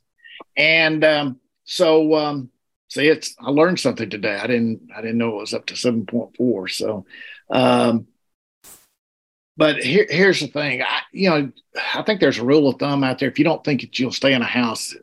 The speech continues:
uh, five years, have you heard somewhere along that, it's probably not a,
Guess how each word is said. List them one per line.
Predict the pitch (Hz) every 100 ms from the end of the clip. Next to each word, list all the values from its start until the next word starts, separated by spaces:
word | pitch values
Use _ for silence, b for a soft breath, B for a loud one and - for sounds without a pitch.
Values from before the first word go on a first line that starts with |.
| -
uh, | 104 98 -
five | 120 131 147
years, | 143 156 147 139
have | 110 107
you | 120 135 127
heard | 113 139 143 139 - - -
somewhere | - 151 147
along | 143 147 147 139
that, | 143 143 135
it's | 110 117 -
probably | 127 127 120
not | 117 113
a, | 110 101